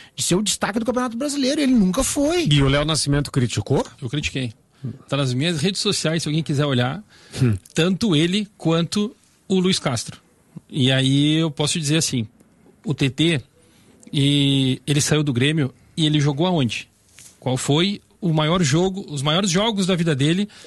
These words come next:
Speaker 3: e a, qual foi as maiores ligas que ele disputou? Ele teve dois jogos fantásticos que ele fez numa Champions League.
Speaker 1: Contra o Real Madrid.
Speaker 3: Certo? Dois jogos fantásticos. Um jogo foi contra o Real Madrid, o, o Real Madrid. Mas isso, se a gente comparar aqui,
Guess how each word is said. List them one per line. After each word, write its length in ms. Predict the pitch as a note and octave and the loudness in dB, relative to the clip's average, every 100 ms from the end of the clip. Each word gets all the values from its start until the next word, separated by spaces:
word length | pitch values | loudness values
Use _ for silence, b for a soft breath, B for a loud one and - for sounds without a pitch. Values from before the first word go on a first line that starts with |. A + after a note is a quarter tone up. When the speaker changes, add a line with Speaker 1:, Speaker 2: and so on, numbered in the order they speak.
| B B | B B
Speaker 3:
e 140 | D#3+ | 0
a, 60 | F3 E3 F3+ | 2 2 0
qual 140 | F3 E3+ | 0 0
foi 200 | - G#3 | 2 0
as 100 | F#3 | 2
maiores 240 | G3 F#3 | 0 2
ligas 400 | F#3 A#3 A3+ - | 2 2 2 -2
que 100 | - | 0
ele 80 | G3 | -2
disputou? 500 | - G3 E3 B2+ G#2+ _ B B B B | 0 -2 0 0 -2 _ B B B B
Ele 180 | F3+ D#3 | -2 0
teve 440 | C#3+ D#3 E3+ F3 E3 | 0 0 0 0 0
dois 300 | C#3 F#3+ E3 | 0 2 2
jogos 580 | E3+ F3 D#3+ - - - b b b b | 0 0 -2 -2 -8 -14 b b b b
fantásticos 960 | - E3+ E3 G3+ G#3 - B3 G#3+ - - | -2 0 0 0 -2 -4 -4 -4 -8 -4
que 60 | F3+ | 0
ele 140 | D#3+ | 0
fez 500 | - E3 F#3 - - - | 2 2 0 -2 -6 -2
numa 420 | F3+ F#3 F3+ F3+ | 0 2 0 0
Champions 400 | - F3+ F#3+ E3+ | 0 0 0 0
League. 260 | D#3 G#2+ - _ _ _ - | 0 -2 -8 _ _ _ -8
Speaker 1:
Contra 200 | C#3 C#3 | -4 0
o 20 | |
Real 100 | C#3+ | 0
Madrid. 180 | D3 D#3 | 2 2
Speaker 3:
Certo? 220 | E3 B2+ _ _ B B B | 0 -2 _ _ B B B
Dois 220 | G#2+ D3 | -2 2
jogos 240 | D#3 E3+ E3+ | 2 0 0
fantásticos. 480 | A#3 A3+ G3 - F#3 | -2 0 -2 0 2
Um 60 | |
jogo 280 | G3+ G3 G3 | 2 0 -2
foi 120 | G#3 | -4
contra 180 | G#3 G#3 | -2 2
o 20 | |
Real 120 | G3 | 2
Madrid, 300 | A3 G3 B2+ F#2+ B | 2 2 0 -2 B
o, 120 | - | -4
o 180 | E3 B2 | -2 0
Real 140 | D3+ F3 | 2 2
Madrid. 340 | F#3+ D3 A2+ b b b | 2 0 0 b b b
Mas 240 | - D3 B2 | -2 -2 0
isso, 280 | F#3 - B3+ | 0 0 -2
se 100 | F#3+ | 0
a 40 | |
gente 180 | D#3+ - | -2 -2
comparar 360 | F3+ E3 E3 | -4 0 0
aqui, 800 | D#3+ - D#3+ G#3 C4+ B3+ A3 D#3+ | -2 0 0 0 0 0 -2 -2